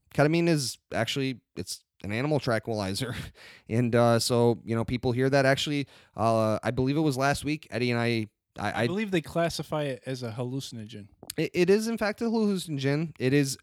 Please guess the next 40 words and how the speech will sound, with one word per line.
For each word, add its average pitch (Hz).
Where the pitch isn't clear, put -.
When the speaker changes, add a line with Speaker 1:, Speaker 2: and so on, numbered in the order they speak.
Speaker 2:
was 135
initially 123
used 127
in, 147
as 120
an 127
animal 131
tranquilizer, 139
and 131
it's 117
still 120
used 113
that 104
way. 110
And, 113
uh, 123
actually, 139
last 156
week 165
I 165
dropped 123
that, 135
and 104
Ed, 101
Eddie 107
was 104
kinda 104
like, 104
I, 107
I 123
believe 151
I 170
actually 151
said, 120
"If -
you 117
wanna 127
donate 120
<laughs> 123
your, 160